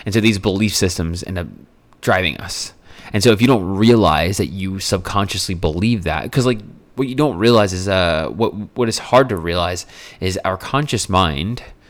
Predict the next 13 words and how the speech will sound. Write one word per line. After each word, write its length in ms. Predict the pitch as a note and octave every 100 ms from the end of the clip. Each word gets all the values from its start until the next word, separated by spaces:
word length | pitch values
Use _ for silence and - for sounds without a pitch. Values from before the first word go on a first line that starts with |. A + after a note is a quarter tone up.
| - -
So 120 | -
when 120 | G2+ G2
you're 100 | F2+
speaking 580 | - C3 - F2+ F#2 A2
or 100 | G2+
you're 160 | D#2
listening 360 | E2+ A#2 - F#2
to 60 | E2
me 140 | D#2+
right 140 | D2+
now, 280 | C#2+ E2 E2+ -
you 200 | A2 G2+
can 460 | F#2 F2+ E2+ C#2